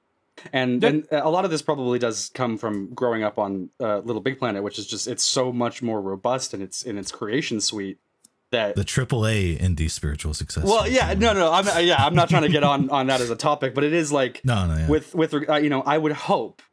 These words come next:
Speaker 1: right, that there, this Zelda maker would just be bold enough to do things that Nintendo would just not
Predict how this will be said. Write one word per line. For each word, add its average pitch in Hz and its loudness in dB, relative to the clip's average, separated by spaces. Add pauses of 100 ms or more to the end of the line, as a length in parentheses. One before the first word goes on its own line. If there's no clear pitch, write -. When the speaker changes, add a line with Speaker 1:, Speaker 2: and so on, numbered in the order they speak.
(600)
Speaker 1:
right, 127 0 (100)
that 127 0 (280)
there, 135 0
this 135 -2
Zelda 127 0
maker 127 0
would 117 -4
just 110 -6
be 127 -2 (500)
bold 147 -2
enough 117 -2
to 131 -8
do 123 -2
things 117 -2
that 110 -4
Nintendo 117 -4
would 110 -2
just 104 -8
not 113 -2